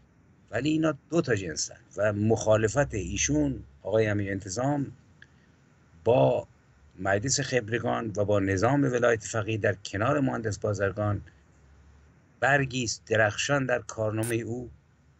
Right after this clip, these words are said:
و این یکی از نقاطی است که این آخوندها خلاصه کمر به قتل اون بستند، اگرچه موفق نشدن اون رو بکشند.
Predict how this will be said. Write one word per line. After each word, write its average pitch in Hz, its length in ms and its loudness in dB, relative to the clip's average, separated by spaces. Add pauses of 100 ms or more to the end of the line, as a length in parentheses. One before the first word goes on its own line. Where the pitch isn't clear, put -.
(480)
و 104 320 2 (960)
این 139 200 2
یکی 135 300 -2
از 117 160 0
نقاطی 123 500 2
است - 180 -6
که 123 80 -8
این 127 120 -6
آخوندها 107 560 -2
خلاصه 101 420 -4
کمر 120 480 -2
به 110 320 0 (680)
قتل 139 360 2
اون 127 160 -2
بستند، 107 560 -6
اگرچه 117 440 -2
موفق 104 460 -2
نشدن 127 460 -2
اون 110 240 -6
رو 104 80 -2
بکشند. 110 640 -4